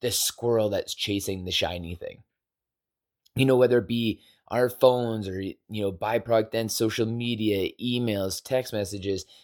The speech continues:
this, that, and the next thing. Like, we're always just distracted. I think the, the more we appreciate time itself, and how valuable time is, then that's when we come,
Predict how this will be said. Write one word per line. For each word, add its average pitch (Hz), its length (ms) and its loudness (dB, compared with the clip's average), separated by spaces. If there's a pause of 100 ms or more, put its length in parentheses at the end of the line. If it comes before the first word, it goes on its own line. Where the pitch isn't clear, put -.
(120)
this, 127 260 0
that, 117 320 0
and 104 120 -6
the 101 80 -4
next 101 420 -8
thing. - 220 -10 (720)
Like, 101 120 -2
we're 127 160 6
always 123 380 2
just 113 260 -4
distracted. 95 760 -4
I 107 80 2
think 135 220 2
the, 120 240 2 (280)
the 131 120 0
more 135 380 2
we 180 220 0
appreciate 117 1000 -2
time 107 560 -6
itself, - 840 -8 (300)
and 113 80 -4
how 120 100 2
valuable 110 760 0
time 101 460 -6
is, 98 440 -8 (1200)
then 113 180 0
that's 107 260 0
when 113 120 0
we 107 120 0
come, 98 400 -4